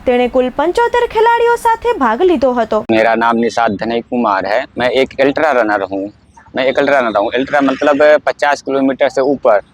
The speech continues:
Speaker 2: पचास किलोमीटर, सौ किलोमीटर, एक सौ साठ किलोमीटर, चौबीस घंटे, अड़तालीस घंटे, दस दिन लगातार।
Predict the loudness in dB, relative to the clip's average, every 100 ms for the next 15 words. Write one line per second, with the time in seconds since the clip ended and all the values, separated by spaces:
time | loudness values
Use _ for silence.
0 | _ -10 -4 -2 -2 -2 -2 0 0 0
1 | 0 0 0 0 -2 0 0 0 0 0
2 | -4 -2 -2 -2 0 0 0 -2 0 0
3 | 2 2 2 -2 -2 0 0 0 0 -2
4 | -2 -4 -6 -4 -2 -2 0 -2 0 0
5 | 0 0 -2